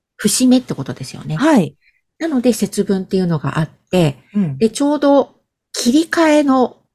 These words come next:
Speaker 1: ところなので、間も、間、間ですよね。間が入るっていうじゃないですか。
Speaker 2: うん。はい。
Speaker 1: その間も入りやすいので、だから、
Speaker 2: うん。
Speaker 1: 節分で豆をまいて、
Speaker 2: うん。
Speaker 1: 邪気を払うんですね。
Speaker 2: はい。
Speaker 1: で、翌日の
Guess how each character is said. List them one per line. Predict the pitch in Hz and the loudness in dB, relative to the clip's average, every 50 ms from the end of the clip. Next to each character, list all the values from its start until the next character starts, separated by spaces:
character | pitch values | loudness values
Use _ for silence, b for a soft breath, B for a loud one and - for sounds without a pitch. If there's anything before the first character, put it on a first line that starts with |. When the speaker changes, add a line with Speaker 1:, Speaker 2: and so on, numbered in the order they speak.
| _ _ _ _ _ _ - | _ _ _ _ _ _ -8
Speaker 1:
と | - | -8
こ | 208 - 226 226 | -4 2 2 2
ろ | 226 220 | 4 4
な | 190 165 | 2 0
の | 151 147 | -2 -2
で、 | 135 139 143 | -4 -2 -2
間 | 156 175 196 226 | 0 2 2 2
も、 | 269 294 - - - _ - | 2 0 -4 -8 -14 _ 0
間、 | 226 262 311 - _ _ _ _ _ _ - | 2 2 2 0 _ _ _ _ _ _ -2
間 | 202 240 | 0 0
で | 220 - | 0 -2
す | - - | -6 -8
よ | - - | -8 -8
ね。 | 143 143 151 b b b b b | -8 -8 -8 b b b b b
間 | 196 220 254 | 4 4 4
が | 185 277 | 4 2
入 | 277 - 302 277 247 | 0 0 0 0 0
る | 175 | 0
っ | 135 | -2
て | - - 151 | -6 -4 -4
い | 160 | -4
う | 151 | -4
じ | - | -4
ゃ | 120 | -6
な | 85 | -8
い | - | -8
で | - - | -14 -20
す | - | -20
か。 | - - _ _ - | -20 -20 _ _ -4
Speaker 2:
う | 220 | 0
ん。 | 269 | 0
は | 311 240 | 2 2
い。 | 156 143 - _ _ _ - | 0 -4 -8 _ _ _ -12
Speaker 1:
そ | 208 - 247 247 | -6 -2 0 2
の | 254 262 233 202 - _ _ _ - | 2 2 2 0 -2 _ _ _ -4
間 | 190 190 214 226 | 0 2 2 2
も | 269 302 - _ - | 2 0 -2 _ -6
入 | - - 214 208 | 0 2 2 2
り | 208 202 | 2 2
や | 202 190 | 0 0
す | - - 220 | -2 -2 -2
い | 202 175 | -2 -2
の | 160 135 | -2 -4
で、 | 143 170 170 B B B B B B | -2 -2 -4 B B B B B B
だ | - 247 | -4 -2
か | 214 202 294 285 | 0 0 0 2
ら、 | 311 339 320 | 2 2 0
Speaker 2:
う | 262 | 0
ん。 | - b b b b | -4 b b b b
Speaker 1:
節 | - - 175 - - - 180 | -6 -6 -6 -4 -4 -8 -4
分 | 180 180 175 165 175 208 | -2 -2 -2 -2 -4 -2
で | 240 254 247 190 - - _ - | 0 0 0 0 -2 -6 _ -4
豆 | - 180 180 180 180 165 | -2 -2 0 0 0 -2
を | 147 143 | -2 -2
ま | 151 151 147 147 | -4 -4 -4 -4
い | 147 | -6
て、 | - _ - 233 233 190 147 - - _ _ _ | -6 _ -2 0 0 0 -2 -4 -12 _ _ _
Speaker 2:
う | - 196 | -10 -10
ん。 | |
Speaker 1:
邪 | 175 151 - 214 | -8 -4 -4 -4
気 | 208 - - 165 | -4 -6 -6 -8
を | 151 135 | -8 -8
払 | - - 131 - 143 - | -8 -10 -10 -8 -8 -10
う | |
ん | - - | -12 -16
で | - 127 | -18 -18
す | - - 190 | -14 -10 -8
ね。 | 214 240 - _ _ _ _ _ _ | -8 -8 -10 _ _ _ _ _ _
Speaker 2:
は | - - 180 170 151 | -12 -10 -8 -8 -8
い。 | 131 139 _ _ _ _ _ _ _ _ _ | -10 -12 _ _ _ _ _ _ _ _ _
Speaker 1:
で、 | - 349 370 311 | 0 2 2 4
翌 | 262 254 247 - - 247 240 240 226 _ _ _ _ _ _ _ _ - | 2 2 0 0 0 0 0 0 -2 _ _ _ _ _ _ _ _ -12
日 | - 196 196 - - 196 190 | -8 -8 -8 -6 -6 -6 -2
の | 226 247 233 185 - _ _ | 0 0 0 0 -2 _ _